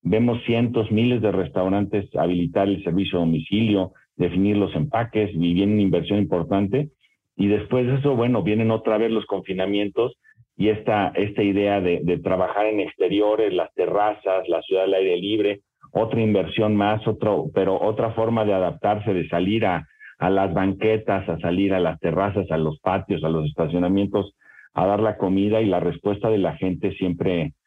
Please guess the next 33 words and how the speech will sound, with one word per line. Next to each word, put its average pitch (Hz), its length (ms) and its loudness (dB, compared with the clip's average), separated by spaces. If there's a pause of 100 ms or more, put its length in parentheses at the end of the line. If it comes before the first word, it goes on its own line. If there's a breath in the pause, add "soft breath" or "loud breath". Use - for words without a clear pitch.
(120)
de 90 120 -2
nuestros 85 300 -2
comensales 92 800 0
y 78 60 0
sobre 85 260 0
todo 107 240 0
nuestros 85 340 -2
colaboradores 82 800 0
que, 69 220 -6 (520 soft breath)
que 85 460 0 (260)
se 104 60 0
han 98 100 0
portado 98 320 0
increíble, 80 540 0
¿no? 92 180 2
Y, 98 140 0
y 87 180 0
hablar 110 360 2
también 101 380 0
de 92 220 -2
toda 110 240 2
la 90 200 0
gente 95 280 -2
que - 80 -16
está - 160 -4
alrededor 92 380 0
de 92 80 0
la 92 80 0
industria, 98 580 0 (560)
los 80 280 -2
bancos, 92 680 0
los 73 240 -2
proveedores, 87 1040 0